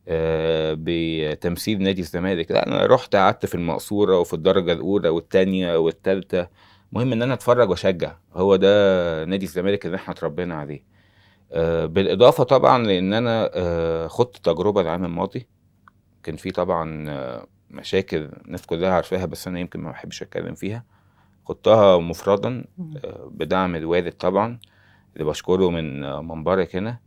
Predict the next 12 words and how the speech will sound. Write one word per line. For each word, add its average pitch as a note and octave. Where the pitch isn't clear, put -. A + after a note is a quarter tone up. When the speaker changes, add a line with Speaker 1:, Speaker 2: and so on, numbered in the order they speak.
Speaker 1:
والأسرة F#2
و- G2
Speaker 2:
تحية E3+
ليه F#3
طبعًا، E3+
Speaker 1:
آه. F3
Speaker 2:
يعني D#3
كاليبر E3+
كبير E3+
في -
الزمالك D#3+
الحقيقة. -